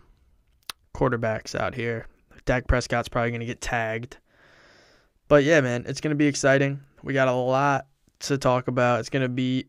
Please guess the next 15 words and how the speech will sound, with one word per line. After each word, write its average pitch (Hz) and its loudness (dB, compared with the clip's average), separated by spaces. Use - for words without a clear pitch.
a 127 -4
fun, 131 -2
fun 131 0
free 123 0
agency 123 -4
because 113 -8
I'm, 117 -6
I'm 131 -4
expecting 131 -6
some 120 -8
big 123 -4
moves 123 0
here 117 -2
in 113 -6
Washington. 117 0